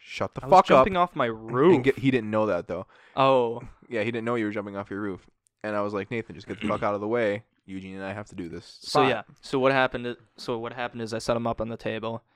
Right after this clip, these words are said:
Speaker 2: and it was, like, clearly, like, kinda budging. So I was like, "Nathan, fucking hold on to it." So I run from my backyard to my <laughs> front yard into my house,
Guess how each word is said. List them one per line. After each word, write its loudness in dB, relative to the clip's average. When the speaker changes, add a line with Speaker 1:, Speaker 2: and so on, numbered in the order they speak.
Speaker 2:
and -6
it -10
was, -12
like, -8
clearly, -6
like, -8
kinda -14
budging. -14
So -14
I -14
was -18
like, -20
"Nathan, -18
fucking -20
hold -14
on -16
to -16
it." -18
So -2
I -8
run 0
from -4
my -4
backyard -10
to -12
my -10
<laughs> -20
front -4
yard -6
into -2
my 0
house, 0